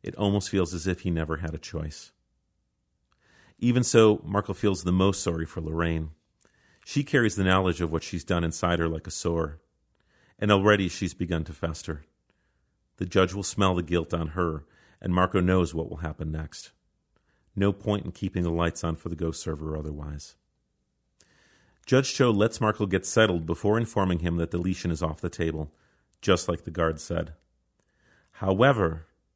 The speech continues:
Cho says from behind a large black deck, "a crime was committed, and I intend to see the perpetrators punished. We are prepared to label Lorraine Catesby as the chief architect in all of this. All we lack is the right witness to testify to her participation.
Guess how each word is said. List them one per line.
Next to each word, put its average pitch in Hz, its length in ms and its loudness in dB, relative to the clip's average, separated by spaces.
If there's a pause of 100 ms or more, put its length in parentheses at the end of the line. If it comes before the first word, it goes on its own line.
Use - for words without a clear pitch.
(240)
Cho 87 220 4
says 82 260 0
from 85 160 -2
behind 82 320 -4
a 80 60 -4
large 80 260 -6
black 82 280 -8
deck, 82 260 -6 (420)
"a - 80 -2
crime 113 420 -2
was 120 180 0
committed, 87 460 0 (360)
and 98 120 0
I 104 80 4
intend 120 420 -2
to 113 60 -8
see 107 180 -4
the 92 100 -2
perpetrators 85 640 -2
punished. - 540 -6 (640)
We 104 120 4
are 107 80 6
prepared 127 420 0
to 127 60 0
label 107 400 2
Lorraine 95 340 2
Catesby 92 500 -4
as - 160 -8
the 90 80 -12
chief - 340 -10
architect - 500 -4
in 85 100 -6
all 90 300 -2
of 78 120 -6
this. - 300 -10 (680)
All 95 200 4
we 113 120 2
lack 101 260 2
is 98 140 -4
the 92 80 -2
right 95 180 2
witness 85 340 -4
to - 100 -8
testify 85 580 -4
to 82 140 -12
her 87 120 -6
participation. 80 880 -10